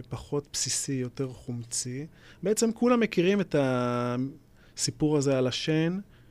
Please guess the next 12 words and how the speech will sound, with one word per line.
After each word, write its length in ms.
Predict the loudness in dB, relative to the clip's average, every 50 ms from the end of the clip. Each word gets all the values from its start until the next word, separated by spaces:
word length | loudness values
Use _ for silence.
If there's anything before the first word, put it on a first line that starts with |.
| -14
שאם 260 | -6 -2 0 0 2
לוקחים 360 | 0 -2 -4 -2 -2 0 0 0
שן, 340 | 0 2 2 2 2 2
נגיד, 400 | 0 0 -2 -2 -2 -2 -2 -4 -2
ו-, 640 | -2 0 0 0 0 0 0 -2 -2 -4 -4 -6 -6
נגיד 240 | -6 -6 -6 -4
שנפלה, 460 | -4 -2 -2 -4 -4 -4 -4 -4 -4 -4 -8 -12 -20 -20 -20 -20 -20 -18 -14
ושמים 680 | -12 -6 -4 -2 -2 0 -2 -2 -2 -2 -2 0 0 0
אותה 180 | 0 0 0 0
בכוס 380 | -2 -2 -4 -2 -2 0 0
של 200 | 0 -2 -4 -4
קולה, 680 | -6 -8 -12 -6 -4 -2 0 0 2 0 0 0 -2 -4